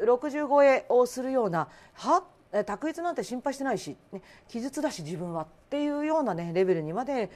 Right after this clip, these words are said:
やはり行ってほしいなというふうに思って、えー、ね、いるところです。で、まあ、記述の基準点の予想を書かせていただきましたけど、これも全くもってナンセンスで、そのブラックボックスとなっている記述の配点が、えー、いわゆる、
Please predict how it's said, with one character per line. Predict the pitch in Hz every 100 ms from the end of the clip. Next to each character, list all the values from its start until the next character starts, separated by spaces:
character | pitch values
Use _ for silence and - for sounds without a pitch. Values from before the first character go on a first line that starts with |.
| -
や | 175
は | 175
り | 151
行 |
っ |
て | 139 156
ほ | 156
し | -
い | 175
な | 214
と | 247 247 190
い | 180
う |
ふ | 180
う |
に | 262 277 185
思 | 151 160
っ |
て、 | 151 - 143 139
え | 151 147 135 127
ー、 |
ね、 | 156 -
い | 147
る | 143
と | 135
こ | 156
ろ | 147
で | 170
す。 | - - - - - - - -
で、 | 262
ま | 247
あ、 |
記 | - 214
述 | 240
の | 311 311
基 | 302
準 | 359
点 | 359
の | 311
予 | 277
想 | 294 277
を | 277
書 |
か | 269
せ | 330 339
て | 285
い |
た | 277
だ | 285
き |
ま | 294
し | 302
た |
け | 269
ど、 | 240
こ | 262
れ |
も | 294 330
全 | 311 311 339
く | 339
も | 349
っ | 370
て | 302
ナ | 269
ン | 311
セ | 302
ン |
ス | 240
で、 | 220 208 202 - -
そ | - 240
の | 233 226
ブ | 202
ラ | 254
ッ |
ク | 277
ボ | 302
ッ |
ク | 285
ス | -
と | 254 220 160
な | 185 208
っ |
て | -
い | 190
る | 175
記 | 190
述 | 185
の | 190 185
配 | 160 185
点 | 185 180 175
が、 | 170 165 - - -
え | 175 180 170
ー、 |
い | 175
わ | 240
ゆ |
る、 | 196 175 165